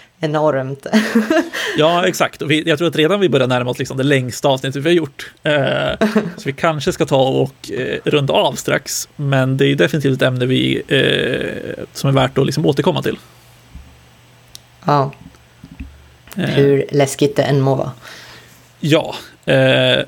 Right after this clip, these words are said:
Speaker 2: och, och jag, eh, ska säga, är väldigt stolt över dig. Att du pra-, sitter här och pratar med mig om det här. F-, som sagt, som, som vi sa innan, att, eh, min risk. Ah!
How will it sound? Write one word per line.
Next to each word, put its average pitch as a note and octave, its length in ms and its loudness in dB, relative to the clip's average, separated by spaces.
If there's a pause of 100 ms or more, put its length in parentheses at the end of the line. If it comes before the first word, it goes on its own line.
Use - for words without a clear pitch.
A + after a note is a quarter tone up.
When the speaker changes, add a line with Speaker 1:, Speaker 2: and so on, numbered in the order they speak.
(100)
Speaker 2:
och, - 240 0
och D#3+ 120 6
jag, F3 520 2
eh, - 840 -4
ska - 140 -8
säga, C#3 180 0
är D#3 80 0
väldigt C#3+ 280 2
stolt C3+ 280 0
över B2+ 100 2
dig. D3+ 360 0
Att F#3+ 180 -8
du C#3+ 340 2 (300)
pra-, D3+ 180 2
sitter C#3 220 -2
här C3+ 80 4
och B2 80 0
pratar C#3 200 0
med C#3+ 60 0
mig E3 120 2
om C3+ 80 0
det C3 60 -2
här. C#3 180 -2 (340)
F-, - 360 -10
som C#3 200 -2
sagt, C#3 180 0
som, D3 160 -2
som D#3+ 260 -2
vi C#3+ 80 4
sa C#3 100 2
innan, C3+ 240 -2
att, - 280 -12 (460)
eh, - 80 -16 (220)
min F3+ 220 2
risk. - 380 0 (100)
Ah! A4 200 2